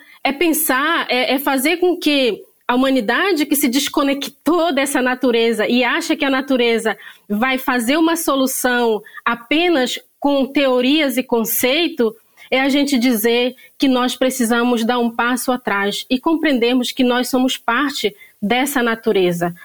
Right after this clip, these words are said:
né? E nós somos a parte, inclusive, que tá prejudicando. Eu não digo nós, enquanto povos e comunidades tradicionais, né?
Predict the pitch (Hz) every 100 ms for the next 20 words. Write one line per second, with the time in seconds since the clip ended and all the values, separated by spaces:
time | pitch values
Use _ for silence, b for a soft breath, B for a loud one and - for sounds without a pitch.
0 | B - 226 226 247 262 254 277 269 269
1 | - 247 269 294 302 269 294 311 330 311
2 | 320 330 320 339 - 294 311 233 233 226
3 | 254 262 302 339 302 254 302 302 247 240
4 | 233 226 - 220 208 202 208 208 202 202
5 | 190 185 190 185 - 185 165 - - 180
6 | 214 285